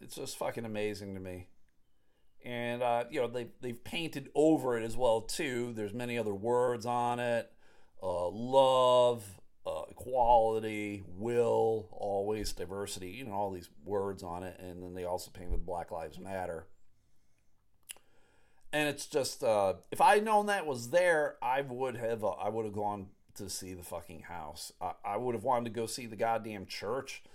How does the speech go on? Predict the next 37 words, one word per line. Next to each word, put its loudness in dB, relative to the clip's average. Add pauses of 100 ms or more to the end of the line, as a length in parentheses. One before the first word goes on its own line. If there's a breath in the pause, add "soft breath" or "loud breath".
(200 loud breath)
I 0
would 2
have -2
wanted 2
to -6
see -6
these -6
lunatics -4
in -6
person. 0
You -4
know, 0
I've 0
only -2
seen -4
them, 0 (680 soft breath)
like, -8
on 6
newscasts 0
and -8
YouTube -6
videos -4
and -12
shit -12
like -10
that. -8
And -8
they're -8
just -10
fucking -6
angry -6
motherfuckers. -10
And -10
the -10
sad 0
part 2
is, -2